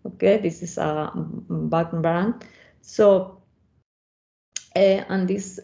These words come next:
uh, polymer is a sulfonated fluorinated polymer with a copolymer molecular structure. So the polymer consists in a strong hydrophobic backbone and a regular space sorted perfluor vinyl ether side chains,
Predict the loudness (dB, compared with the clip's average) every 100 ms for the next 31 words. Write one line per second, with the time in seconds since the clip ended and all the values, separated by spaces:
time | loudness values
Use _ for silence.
0 | 0 2 2 0 2 2 0 0 -2 -4
1 | -4 -4 -2 0 2 0 -2 -4 2 2
2 | 2 -2 -4 -2 -4 -2 -2 0 0 0
3 | -2 -4 -4 -2 -2 -4 -4 -2 2 2
4 | 2 2 2 -2 0 0 0 -4 -4 -4
5 | -6 -12 -12 _ _ -4 -2 0 0 0
6 | 0 0 0 -2 -2 -4 -4 -14 _ 0
7 | 0 -2 -4 -2 0 0 -2 0 0 0
8 | 0 0 -2 -4 -4 -2 -4 0 2 2
9 | -2 -14 -20 _ 0 2 4 4 6 4
10 | 2 -2 0 0 0 -4 -2 -2 -2 -4
11 | -2 -2 -2 0 0 0 -6 -4 -2 -2
12 | -4 -6 -14 _ _ 0 2 0 0 -12
13 | -12 -6 -4 -4 -6 -10 -10 -10 -18